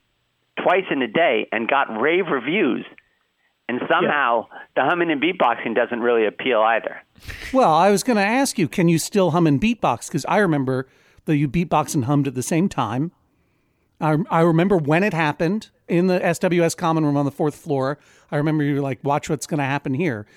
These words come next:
Speaker 2: And I remember collecting my brain from the walls because my head was exploded.
Speaker 1: <laughs> Yeah, it was, it was a, it was a pivotal time.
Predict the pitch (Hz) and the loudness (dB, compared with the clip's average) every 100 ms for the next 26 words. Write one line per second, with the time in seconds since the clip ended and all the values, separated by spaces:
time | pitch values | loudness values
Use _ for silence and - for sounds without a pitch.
0 | - _ 170 147 143 156 143 - 139 156 | -20 _ -2 0 2 0 -2 -4 -2 -2
1 | - 190 185 147 135 120 127 139 147 151 | -2 -4 -2 -2 -4 -6 -4 -2 -2 -2
2 | 147 131 117 120 127 113 87 87 - - | -4 -4 -4 -2 -2 -2 -6 -12 -16 -18
3 | _ _ _ _ _ 180 160 127 139 127 | _ _ _ _ _ -6 -2 -2 -4 -4
4 | 135 143 127 123 - - - 131 113 101 | -4 -2 -4 -6 -8 -10 -6 -6 -6 -8
5 | 82 - _ _ 494 - - - - - | -12 -20 _ _ -2 -2 -6 -12 -12 -10
6 | - 180 160 127 117 - 147 143 131 131 | -6 -4 -4 -6 -8 0 2 2 0 0
7 | 170 160 143 160 170 156 131 151 143 131 | 0 0 -2 -2 0 -2 0 -2 0 0
8 | - 113 113 | 0 -2 -2